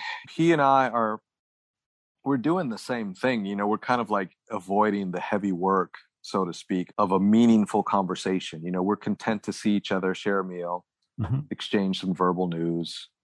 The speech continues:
Speaker 1: You know, we, we, we do have real conversation. You know, he's, he's a retired farmer, mostly retired. He's just got one cow now.
Speaker 2: And when I met him, he didn't say too much.
Speaker 1: But it's,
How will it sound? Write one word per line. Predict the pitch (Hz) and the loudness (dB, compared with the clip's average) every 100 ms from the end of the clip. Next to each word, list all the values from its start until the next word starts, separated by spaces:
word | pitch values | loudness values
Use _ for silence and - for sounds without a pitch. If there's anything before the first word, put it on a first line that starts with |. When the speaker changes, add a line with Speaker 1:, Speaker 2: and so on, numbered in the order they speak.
| _ _ _ - | _ _ _ -2
Speaker 1:
You | 196 | 4
know, | |
we, | 202 | 4
we, | 175 196 | 4 2
we | 180 190 | 2 2
do | 139 143 | 4 4
have | 104 87 | 2 0
real | 90 87 | -4 -4
conversation. | - 85 80 - 80 - 78 | -6 -8 -8 -6 -6 -6 -10
You | 80 | -8
know, | - - | -8 -8
he's, | 98 - | -10 -8
he's | - 101 | -2 2
a | 98 | 4
retired | 92 - 92 90 90 | 2 2 2 2 0
farmer, | 87 82 - - | -4 -6 -8 0
mostly | 101 104 - | 2 2 2
retired. | 90 90 - - - | 0 0 -4 -4 -6
He's | 90 | -12
just | - - | -12 -4
got | 95 90 - _ _ _ | 2 2 0 _ _ _
one | 101 98 92 | 0 2 2
cow | - 95 92 | 2 4 4
now. | 85 82 87 - _ _ - | 2 0 0 -4 _ _ -4
Speaker 2:
And | 101 | -2
when | 95 | 0
I | 95 | 2
met | 95 90 | 0 0
him, | 92 | 0
he | 85 | 0
didn't | 87 | -2
say | 87 85 | -2 -2
too | 85 - 98 | -2 -2 -2
much. | 90 - - - - | -2 -4 -10 -8 0
Speaker 1:
But | 131 - | 0 2
it's, | 156 - | -4 -4